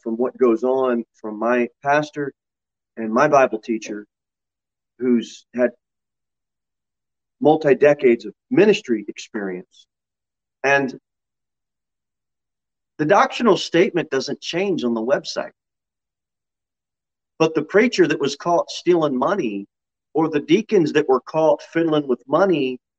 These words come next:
or the leadership that was kind of putting money off to the side and wouldn't use it for this 'cause they really had,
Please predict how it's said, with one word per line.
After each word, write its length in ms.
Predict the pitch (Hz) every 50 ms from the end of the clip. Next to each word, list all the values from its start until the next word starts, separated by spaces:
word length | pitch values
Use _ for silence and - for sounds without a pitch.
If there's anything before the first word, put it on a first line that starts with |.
| _ -
or 140 | 143 151 147
the 80 | 147 139
leadership 680 | 143 147 175 214 233 196 - - - 160 151 151 - -
that 120 | 135 -
was 380 | 135 139 131 123 117 - - _ _ _ _ _ _
kind 160 | 165 170 170
of 120 | 151 156 -
putting 240 | 175 175 - 151 147
money 240 | 151 160 165 156
off 240 | 156 151 147 147 -
to 100 | - 151
the 80 | 131 123
side 500 | - - 165 151 156 160 160 156 143 117
and 80 | 120
wouldn't 220 | 123 143 147 147 151
use 180 | 151 156 151 143
it 100 | 131 -
for 80 | 131
this 240 | 123 147 165 165 -
'cause 160 | - - 127
they 100 | - 131
really 280 | 131 143 156 151 147 143
had, 120 | 156 -